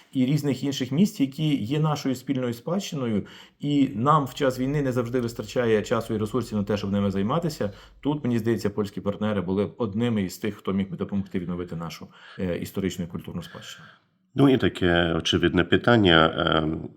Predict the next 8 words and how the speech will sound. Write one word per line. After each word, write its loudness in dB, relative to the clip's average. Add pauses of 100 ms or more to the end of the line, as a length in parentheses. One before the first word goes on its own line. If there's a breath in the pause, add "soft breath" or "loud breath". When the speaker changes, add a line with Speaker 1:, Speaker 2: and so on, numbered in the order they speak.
(180)
Speaker 2:
недавно 4 (220)
була 2
зміна 2
урядів 4
тут 0 (180 loud breath)
після 0
виборів, 4
а 4